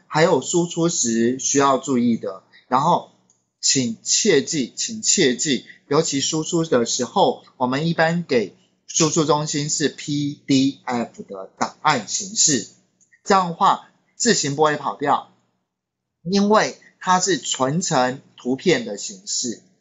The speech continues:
好，那在 PowerPoint 的里面呢，大家因为也是蛮熟悉的软体，所以我们经由电脑已经有的软体，再来就是大家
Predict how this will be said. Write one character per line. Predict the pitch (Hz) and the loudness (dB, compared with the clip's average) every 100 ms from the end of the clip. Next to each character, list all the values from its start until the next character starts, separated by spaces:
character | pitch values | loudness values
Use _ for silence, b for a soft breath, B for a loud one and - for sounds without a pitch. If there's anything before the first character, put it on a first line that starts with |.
| _ _ _ | _ _ _
好， | 120 95 B B B | -2 -2 B B B
那 | - 277 214 131 _ _ _ _ _ _ | 2 4 4 2 _ _ _ _ _ _
在 | - 254 | 2 2
PowerPoint | 247 254 262 247 277 208 | 2 2 2 2 2 2
的 | 190 | 2
里 | 165 127 | 0 0
面 | 208 180 151 | 2 2 4
呢， | 151 151 156 _ - | 4 4 -2 _ 0
大 | 220 | 2
家 | 208 196 | 2 0
因 | 202 | 0
为 | 208 208 | 2 2
也 | 156 | 2
是 | 123 185 165 - | 0 0 -2 -2
蛮 | 160 143 165 | -2 0 2
熟 | - 131 | 0 0
悉 | 139 165 | 2 2
的 | 127 | 2
软 | 113 120 | 2 -2
体， | 139 135 101 - - _ - | -4 -4 -6 -10 -20 _ -6
所 | - 175 | 2 4
以 | 233 143 - _ | 4 0 -6 _
我 | 151 143 | 0 2
们 | 139 143 156 _ _ _ _ _ _ _ _ _ _ B B _ | 2 0 -6 _ _ _ _ _ _ _ _ _ _ B B _
经 | - 247 233 226 - | -2 2 2 0 -6
由 | 156 135 143 151 - _ _ _ _ _ | 0 2 2 0 -10 _ _ _ _ _
电 | 277 202 | 2 4
脑 | 160 170 | 2 0
已 | 151 | -4
经 | 123 202 220 | -4 -4 0
有 | 185 135 113 | 2 2 0
的 | 123 | 0
软 | 123 123 143 | 0 -2 -6
体， | - 131 101 _ _ | -2 -2 -2 _ _
再 | - 233 | 0 4
来 | 170 143 | 4 2
就 | 143 | -2
是 | 175 196 151 - _ | 0 0 0 -2 _
大 | 214 202 | 0 2
家 | 196 190 | 2 0